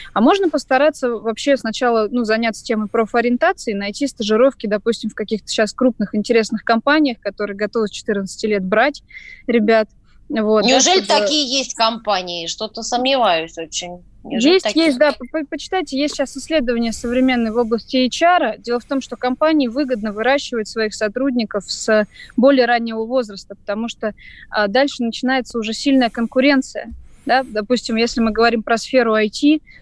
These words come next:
Speaker 1: то айтишников нужно больше, чем их есть на рынке, да? И лучше привлечь, э, подростка, когда он молод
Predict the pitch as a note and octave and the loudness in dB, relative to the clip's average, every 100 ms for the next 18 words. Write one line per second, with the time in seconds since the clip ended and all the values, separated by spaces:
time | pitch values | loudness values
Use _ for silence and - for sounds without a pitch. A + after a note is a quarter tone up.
0 | - A3+ A3 G#3+ C#4+ C4+ A#3+ A3 - B3 | -6 2 2 4 2 2 2 0 2 4
1 | A#3 A3 C4 C#4+ A#3+ - G3+ G3+ - G3+ | 6 4 4 4 0 -6 -6 -6 -2 -2
2 | - G#3+ G#3+ G#3+ - - G#3+ A3+ C#4 A3 | 2 2 4 2 -2 -8 2 2 2 2
3 | G#3+ B3+ - A3+ A3+ A3 B3+ C4 - _ | 4 4 2 0 2 4 4 4 0 _
4 | - - - G#3+ G#3 G#3 G#3+ A#3 A3+ C4 | -20 -12 0 4 4 2 0 -2 2 2
5 | C4 - A3 G3+ G#3 G#3 A3+ A3 G#3+ A#3 | 0 -4 -8 -6 -6 0 2 2 2 4
6 | D#4 D#4 G3+ | 4 2 -4